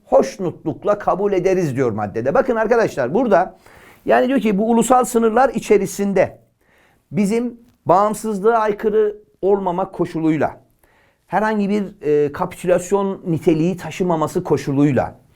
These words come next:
biz başka devletlerden fenle ilgili, sanayiyle ilgili, ekonomiyle ilgili, e, yardımlar hoşnutlukla alabiliriz. Bakın burada borçta, borç değil, yardım alabiliriz ama yardım alırken de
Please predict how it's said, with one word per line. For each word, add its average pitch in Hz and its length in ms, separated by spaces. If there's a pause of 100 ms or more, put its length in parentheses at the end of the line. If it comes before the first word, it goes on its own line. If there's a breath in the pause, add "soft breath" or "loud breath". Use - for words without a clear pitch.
(320 soft breath)
biz 208 440 (180)
başka 196 400
devletlerden 113 880 (200 soft breath)
fenle 202 440
ilgili, 135 320
sanayiyle 180 540
ilgili, 131 180
ekonomiyle 185 540
ilgili, 131 460 (140)
e, 117 100
yardımlar 175 1120 (800)
hoşnutlukla 180 720
alabiliriz. 135 480
Bakın 214 240
burada 233 320
borçta, 226 560
borç 214 260
değil, 240 300 (220 loud breath)
yardım 190 420
alabiliriz 165 460
ama 196 160
yardım 196 380
alırken 208 460
de 220 220